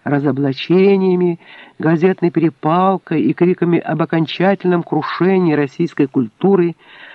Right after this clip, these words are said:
один из самых популярных музыкальных театров страны остался без художественного руководителя, позвали его,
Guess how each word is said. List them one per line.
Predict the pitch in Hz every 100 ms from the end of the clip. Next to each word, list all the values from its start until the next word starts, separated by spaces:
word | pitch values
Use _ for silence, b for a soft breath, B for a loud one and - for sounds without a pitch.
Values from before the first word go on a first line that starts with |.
| B
один | - 123 147
из | 160
самых | - 240 247 226
популярных | 220 - 208 214 190 190 -
музыкальных | 156 170 180 170 156
театров | - 160 160 - 135
страны | - 147 175 277 262 _ b b b b b b
остался | 156 - 226 226 - 165
без | 165
художественного | - 175 190 160 131 - 139 135 139
руководителя, | 143 - 190 240 285 - - 131 _ _ _ _ _ _ -
позвали | 92 101 92 123
его, | 170 151 -